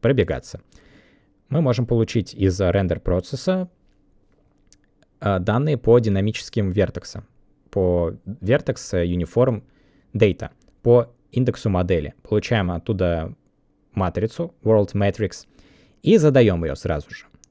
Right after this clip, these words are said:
Задаем ее согласно тому, что у нас записано в переменной models по индексу model index. То же самое, мы пробегаемся по глазам. Мы из хедсета получаем количество глаз —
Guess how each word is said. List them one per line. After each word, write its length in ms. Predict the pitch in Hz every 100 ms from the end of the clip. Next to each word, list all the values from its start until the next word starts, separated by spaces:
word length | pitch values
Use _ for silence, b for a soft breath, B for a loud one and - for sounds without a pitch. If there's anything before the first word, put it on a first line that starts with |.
| _ _ _ _ _ _ -
Задаем 340 | 98 131 196
ее 560 | 107 117 151 110 95 80
согласно 1040 | - 92 95 127 - 107 92 87 85 85 -
тому, 300 | 90 135 165
что 260 | - 107
у 60 | 117
нас 180 | 101 92
записано 880 | 87 110 - 104 90 90 85 82 78
в 400 | 90 117 139 b b b b b _ _ _
переменной 420 | 104 101 131 107
models 460 | 90 113 170 185 -
по 160 | - 123
индексу 340 | 135 - -
model 340 | 87 92 98 98
index. 400 | 90 67 - - _ _
То 180 | 117 123
же 120 | -
самое, 520 | - 95 90 98 151 - _ _
мы 140 | 117
пробегаемся 800 | 123 117 104 98 101 131 - 151 - b b b b
по 180 | - 131
глазам. 360 | 120 120 90 76 _ b b b b -
Мы 280 | 113 113 98
из 200 | 92 -
хедсета 460 | 95 90 185 180
получаем 400 | - 110 - 101
количество 420 | - 95 - -
глаз — 400 | 90 110 165 -